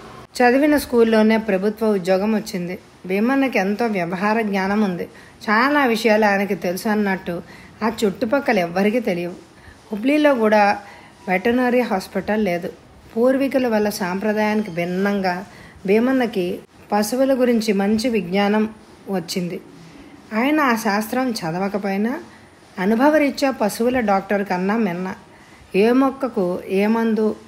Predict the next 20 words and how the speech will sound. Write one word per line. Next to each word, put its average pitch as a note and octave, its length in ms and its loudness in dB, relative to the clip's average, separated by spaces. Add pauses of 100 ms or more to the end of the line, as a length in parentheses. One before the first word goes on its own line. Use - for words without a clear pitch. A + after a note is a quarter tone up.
ఏ G3+ 160 2
జబ్బుకు A3+ 400 -2
ఏం G3 260 0
పనిచేస్తుందో G3 840 -2 (460)
తెలియడం G3 420 2
చేత A3+ 460 -2 (480)
వీలున్నన్ని A#3+ 640 4
మందులు G#3+ 440 2
చెట్లు G3 560 -2 (320)
పెరట్లోనే F#3+ 580 0
పెంచాడు. F#3+ 500 -4 (520)
ఊళ్ళో B3+ 220 2
ఏ G#3 320 2
పశువుకి G#3+ 680 -2 (440)
ఏం C4 240 4
వచ్చినా A3 360 0
అందరూ F#3+ 360 -2
ఆయన F3+ 280 -2
దగ్గరికే F#3+ 320 -2
వచ్చేవారు. G3 500 -6